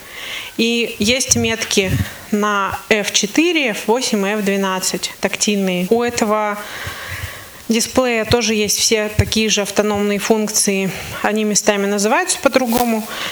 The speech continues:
но тоже есть и редактор, и калькулятор, и библиотека для чтения книг, и есть Wi-Fi, есть Bluetooth, есть слот для S D-карты и есть U S B.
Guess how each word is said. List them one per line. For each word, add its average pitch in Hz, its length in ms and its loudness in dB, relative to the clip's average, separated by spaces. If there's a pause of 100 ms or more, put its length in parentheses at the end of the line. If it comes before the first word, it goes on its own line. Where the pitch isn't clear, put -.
(160)
но 220 420 0 (100)
тоже 220 300 2
есть 190 560 0
и 202 120 2
редактор, 208 600 2
и 208 160 2
калькулятор, 233 840 2 (100)
и 220 80 4
библиотека 190 760 2
для 233 180 2
чтения 220 500 2
книг, 208 460 -2 (380)
и 214 60 4
есть 208 480 2
Wi-Fi, 233 640 2 (880)
есть 202 420 0
Bluetooth, 196 600 0 (160)
есть 208 460 0 (400)
слот 202 320 2
для 202 260 2
S 196 60 0
D-карты 190 640 0
и 180 160 -4
есть 190 360 0
U 190 160 2
S 185 120 0
B. 247 220 0